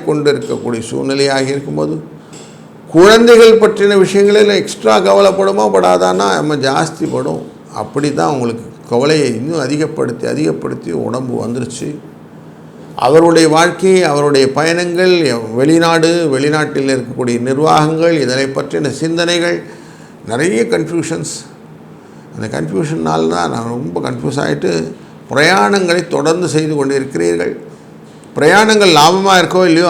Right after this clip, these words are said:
அலைச்சல் கொடுத்துன்னு இருக்கு. அதனால் உடம்பு உபாதைகள் ஜாஸ்தி ஆயிட்டு இருக்குது. அழுத்தங்களும் ப்ரெஷரா மாறிட்டு இருக்கு. ப்ளஷரா இல்ல, ப்ளஷர்னா சந்தோஷம், அப்படி இல்ல, அழுத்தங்களா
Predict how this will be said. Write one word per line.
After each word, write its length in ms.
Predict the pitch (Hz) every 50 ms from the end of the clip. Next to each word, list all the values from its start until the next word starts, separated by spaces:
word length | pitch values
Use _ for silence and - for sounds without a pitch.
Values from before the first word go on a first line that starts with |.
| 147
அலைச்சல் 400 | 123 135 143 143 - 160 147 123 -
கொடுத்துன்னு 360 | 123 123 120 - 156 151 147 147
இருக்கு. 200 | 143 - - 160 156 139 123
அதனால் 360 | 117 123 131 - 139 127 113 113
உடம்பு 260 | 127 139 151 143 135 120 117 117
உபாதைகள் 520 | 120 123 139 143 143 143 143 151 131 113 113
ஜாஸ்தி 260 | 107 123 120 - - -
ஆயிட்டு 200 | 107 107 - - -
இருக்குது. 260 | - 117 - - - - - - - - - - - - - - - -
அழுத்தங்களும் 640 | 143 170 196 202 202 208 214 196 196 196 202 190 156 151
ப்ரெஷரா 420 | 156 156 156 - 185 196 202 196 196 185 165 156
மாறிட்டு 300 | 147 139 135 127 120 117
இருக்கு. 180 | 110 110 110 110 - - - - - - -
ப்ளஷரா 480 | - 151 - - - 185 175 170 170 165 156 135
இல்ல, 140 | 120 113 104 - 117
ப்ளஷர்னா 480 | 120 127 120 - 151 143 147 156 165 160 156 -
சந்தோஷம், 480 | 139 131 139 151 156 139 - - 98 90 - - - - - - - - - -
அப்படி 240 | 143 147 151 143 127 120
இல்ல, 140 | 117 117 - - - - - - - - - - - - - - - - - - - - - -
அழுத்தங்களா 540 | 147 180 202 202 202 202 190 185 185 185 170